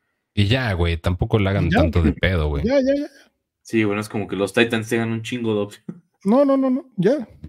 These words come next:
Speaker 2: suficiente. ¿La defensa de los Texans es opción, Chato?
Speaker 1: No.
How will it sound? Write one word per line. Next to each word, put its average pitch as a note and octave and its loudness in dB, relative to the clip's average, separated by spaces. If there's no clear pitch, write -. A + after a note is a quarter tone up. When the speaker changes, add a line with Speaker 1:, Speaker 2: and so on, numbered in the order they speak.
Speaker 2:
suficiente. D#3 -2
¿La E3+ 8
defensa F#3+ 6
de B3 6
los F3+ 2
Texans G#3+ 0
es G3 4
opción, B3 0
Chato? B3 -4
Speaker 1:
No. - -2